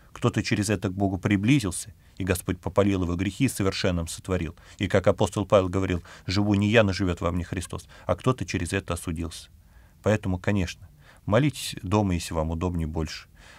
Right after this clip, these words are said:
А, да, там, э, если вам охота почитать, э,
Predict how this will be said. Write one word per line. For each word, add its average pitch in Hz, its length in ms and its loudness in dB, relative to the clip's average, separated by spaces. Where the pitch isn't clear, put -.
А, 85 300 2
да, 90 200 4
там, 90 280 -2
э, 87 280 -2
если 104 280 0
вам 107 180 4
охота - 340 0
почитать, - 560 2
э, 87 400 0